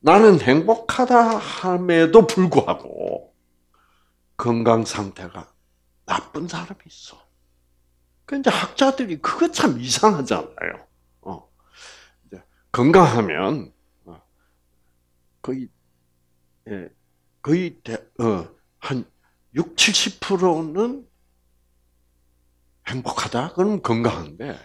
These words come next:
그 나는 행복하다고 하면서도 건강 상태가 엉망인 사람들이 있다는 사실에 과학자들이 참으로 혼란했어요.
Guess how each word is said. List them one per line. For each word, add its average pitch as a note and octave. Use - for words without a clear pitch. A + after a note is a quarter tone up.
그 E4+
나는 D#4
행복하다고 B3+
하면서도 F#3+
건강 C3
상태가 G#2
엉망인 F#2+
사람들이 -
있다는 G2
사실에 G2+
과학자들이 F#3+
참으로 E3+
혼란했어요. F#3+